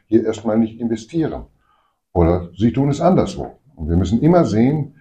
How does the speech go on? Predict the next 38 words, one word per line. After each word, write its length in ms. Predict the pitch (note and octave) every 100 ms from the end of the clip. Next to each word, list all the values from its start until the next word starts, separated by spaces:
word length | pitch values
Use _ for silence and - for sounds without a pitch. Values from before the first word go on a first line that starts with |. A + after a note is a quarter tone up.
| _ _ -
dass 160 | G2
unsere 420 | G2+ B2 D3 D3+
Energiepreise 960 | D#3 D#3 C3+ D3 D3 C3 C3+ C#3+ B2+ G2
auch 140 | B2
schon 220 | - B2+
vor 220 | A#2+ - E3
dem 220 | A2+ -
Krieg 340 | - D#2+ D2+
in 120 | D2+
der 120 | C#2+ C#2
Ukraine 600 | - D2+ D#2 F2 G2+ - - _ _
richtig 540 | F2 B2 D3 - - D2
hoch 240 | C2+ -
waren. 380 | A#1+ A#1+ - - - - -
Und 140 | D#2+
jetzt 240 | E2+ B2+ -
sind 160 | C#3
die 120 | C#3
Preise 380 | D3 B2+ C3+ A#2+
insbesondere 720 | A2+ A#2 A2 G2+ A#2 G#2+ G#2
für 220 | - G2+ F2+
Gas 460 | F2 G#2+ - - _ _ _
durch 160 | - F#2+
den 140 | F2
russischen 440 | E2 G2 F2+ F#2 D#2
Lieferstopp 580 | F2+ F2+ F#2+ - G2 F#2+
noch 160 | F2
mal 160 | F#2 F2
zusätzlich 600 | - E3 F#2 - - -
in 80 | A#1
die 120 | -
Höhe 220 | C2 C2
geschossen. 440 | - - - - _ _ _ _ _ _ _
Und 120 | - A#2+
auch 100 | A#2
wenn 120 | B2
wir 140 | A#2
gegenwärtig 840 | G2+ C#3 D3 C#3+ D3 D3 - -